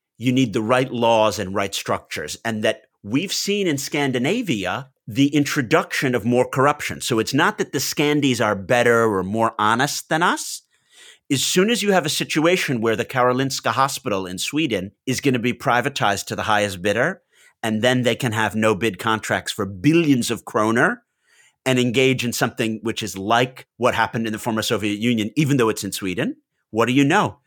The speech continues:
You generate a corruption cycle in what had been arguably the model for uncorrupt, transparent public governance. So I think it's a structural thing that then begins to change cultures. And even in a country like Sweden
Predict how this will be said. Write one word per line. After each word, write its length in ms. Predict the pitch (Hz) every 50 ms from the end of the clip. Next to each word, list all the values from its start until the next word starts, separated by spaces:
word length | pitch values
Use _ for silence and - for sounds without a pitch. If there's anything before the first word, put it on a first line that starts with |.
| _ _ _
You 160 | - 104 110
generate 600 | 90 - - 131 120 123 131 120 120 110 127 127 - -
a 80 | 107
corruption 580 | - - - 113 107 127 127 - - - 131 117
cycle 560 | - - 160 165 202 - - 107 110 131 - _ _ - - - - _ -
in 320 | 175 180 165 160 160 143
what 180 | 135 143 - -
had 340 | - 147 156 156 147 120
been 300 | 101 196 220 170 151 - -
arguably 760 | 135 139 156 160 135 131 147 139 98 92 110 110 104 98 101 _ _ _
the 580 | - 139 120 131 127 156 202 180 190 190 180 175
model 640 | 156 139 143 151 160 156 135 107 85 73 71 - _ _
for 600 | - - - - 147 135 120 117 107 107 101 104 - _ _ -
uncorrupt, 840 | 131 131 139 143 139 143 - 135 113 117 117 113 - - - -
transparent 760 | - - 117 107 101 - - - - 117 110 104 104 104 104 - _ _ _
public 360 | - 117 104 92 107 98 -
governance. 420 | - 147 131 113 113 76 71 - -
So 180 | - 127 - - - - - - - -
I 100 | 147 147
think 180 | - 226 226
it's 140 | 208 - -
a 80 | 147 135
structural 800 | - - - - 180 190 196 - - - - 160 143 131 113
thing 300 | - - 127 107 101 95
that 180 | 92 110 92 90
then 200 | 127 123 123 113
begins 360 | 127 110 90 131 123 120 -
to 100 | - 117
change 360 | - - 127 113 110 107 -
cultures. 580 | 151 143 165 165 - - 92 87 90 - - - _ - - - - - - _ -
And 220 | 131 131 135 135 -
even 420 | 160 196 247 254 175 151 143 147 151
in 220 | - 143 151 151
a 60 | 151
country 400 | 147 - 147 147 - - 185 175
like 260 | 165 170 185 196 190
Sweden 640 | - - - 180 269 349 349 - 139 - 302 381 -